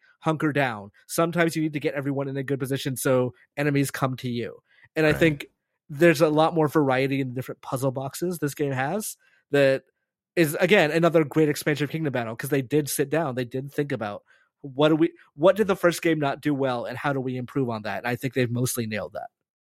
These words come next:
Speaker 2: The, the problem I have is that Nintendo has not released a new Switch.
Speaker 1: Mm.
Speaker 2: And,
Speaker 1: Yeah, you're gonna
Speaker 2: uh,
Speaker 1: have that problem in spades with this game.
Speaker 2: I, I, uh, my son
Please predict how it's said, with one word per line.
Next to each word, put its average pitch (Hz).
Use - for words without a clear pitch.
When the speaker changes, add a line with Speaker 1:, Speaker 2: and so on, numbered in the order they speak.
Speaker 2:
The, 131
the 139
problem 226
I 156
have 120
is 113
that 101
Nintendo 131
has 123
not 113
released 104
a 95
new 95
Switch. -
Speaker 1:
Mm. 139
Speaker 2:
And, 113
Speaker 1:
Yeah, 226
you're 165
gonna 185
Speaker 2:
uh, -
Speaker 1:
have 170
that 170
problem 151
in 147
spades 214
with 117
this 117
game. 117
Speaker 2:
I, 147
I, 143
uh, 127
my 147
son 196